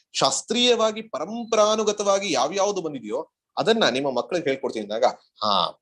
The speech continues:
ನಮಗೂ ಕೂಡ ಅಂಥದ್ದೇ ಬೇಕಿರೋದು ಅಂತ. ಹೌದಲ್ಲ? ಮೂರು ವಿಚಾರ ನಾವು ತಗೊಂಡಿದ್ದು ಏನು, ಅವರು ವಿದ್ವತ್ತನ್ನ ಪಡೆದಿರ್ಬೇಕು, ಅವರು ಅದರಲ್ಲಿ ಪ್ರತಿನಿತ್ಯ ಪ್ರಾಕ್ಟೀಸ್ ಮಾಡ್ತಾ ಅದರಲ್ಲಿ ನಿಷ್ಠೆಯಿಂದ ಇಟ್ಕೊಂಡು ಅದನ್ನ, ಅದರಲ್ಲಿ ಜೀವನವನ್ನ,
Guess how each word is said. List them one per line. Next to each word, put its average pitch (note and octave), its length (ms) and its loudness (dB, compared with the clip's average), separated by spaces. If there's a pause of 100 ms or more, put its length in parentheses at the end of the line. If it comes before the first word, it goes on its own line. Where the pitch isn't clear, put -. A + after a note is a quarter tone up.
(200)
ನಮಗೂ C#3+ 240 -2
ಕೂಡ D3 160 2
ಅಂಥದ್ದೇ A2 400 2
ಬೇಕಿರೋದು F#2 540 -6
ಅಂತ. A2 120 -8 (1000)
ಹೌದಲ್ಲ? C#3+ 300 4 (720)
ಮೂರು G#3+ 280 8
ವಿಚಾರ F#3 240 8
ನಾವು D3+ 180 6
ತಗೊಂಡಿದ್ದು G#2+ 440 0 (100)
ಏನು, D3 440 0 (380)
ಅವರು E3+ 240 4
ವಿದ್ವತ್ತನ್ನ D#3+ 560 4
ಪಡೆದಿರ್ಬೇಕು, G2+ 640 -2 (520)
ಅವರು A3+ 300 6
ಅದರಲ್ಲಿ G3+ 200 2
ಪ್ರತಿನಿತ್ಯ G#3+ 480 -2
ಪ್ರಾಕ್ಟೀಸ್ A3 460 -2
ಮಾಡ್ತಾ F3 240 2
ಅದರಲ್ಲಿ E3+ 220 0
ನಿಷ್ಠೆಯಿಂದ F#3 640 0
ಇಟ್ಕೊಂಡು F3+ 380 0
ಅದನ್ನ, D#3 280 -2 (380)
ಅದರಲ್ಲಿ G3 240 4
ಜೀವನವನ್ನ, A3 580 4